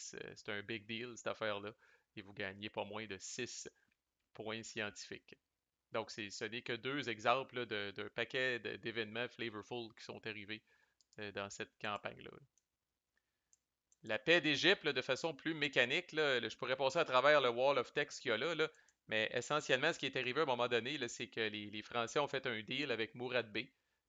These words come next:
euh, qui est quand même le meilleur général mamelouk, là, celui avec le meilleur battle rating, puis le meilleur, euh, strategy rating aussi, je pense. Puis ils ont dit, « Tiens, regarde, Mourad Bey, on va te faire un petit nid d'amour.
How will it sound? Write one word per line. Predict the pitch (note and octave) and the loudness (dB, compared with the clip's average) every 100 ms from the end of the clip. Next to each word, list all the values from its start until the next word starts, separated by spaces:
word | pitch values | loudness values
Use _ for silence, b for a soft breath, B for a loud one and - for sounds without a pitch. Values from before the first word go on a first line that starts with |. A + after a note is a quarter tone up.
| _ | _
euh, | G#2+ | -10
qui | - G#2 | -8 -6
est | |
quand | A2+ | -4
même | A#2 B2+ | -2 -2
le | |
meilleur | G#2 A2 B2 A#2+ | 2 4 2 0
général | A#2+ G#2+ A#2 B2+ | -4 0 0 0
mamelouk, | A2 G#2 G#2 - - | -2 -4 -4 -8 -10
là, | C3+ - _ - | -14 -14 _ -16
celui | - G#2 | -10 -6
avec | A2+ G#2+ | -6 -4
le | A2 | -2
meilleur | G#2+ A#2 G2 | 0 0 2
battle | G#2+ G#2 A2+ | -2 -2 -4
rating, | G#2+ G#2+ G2 A#2 B2 | -4 -6 -6 -8 -10
puis | A2 | -10
le | G#2 | -6
meilleur, | G#2 A2 A#2 G#2+ | -2 0 0 -2
euh, | G#2 | -6
strategy | - - A2+ A2 A2 A#2 | -10 -8 -6 -6 -10 -8
rating | A2+ G#2+ A2+ B2+ | -8 -6 -8 -8
aussi, | G#2+ - | -14 -14
je | - | -4
pense. | A#2+ B2+ C3+ - b b b b - | -4 -4 -14 -20 b b b b -10
Puis | A2+ | -2
ils | A2+ | 0
ont | A2+ | 0
dit, « | - | 0
Tiens, | D3+ D#3 B2+ | 4 4 6
regarde, | B2+ D#3 | 8 8
Mourad | C#3+ B2+ B2+ | 6 4 4
Bey, | A#2+ | 6
on | D#3 | 4
va | D3 | 4
te | D#3 | 4
faire | D3 C#3 | 4 4
un | A#2+ | 0
petit | - D3 | -2 -8
nid | C3+ D3+ | -4 4
d'amour. | C3 A#2 C#3+ C#3 A2+ | 4 4 -2 -6 -12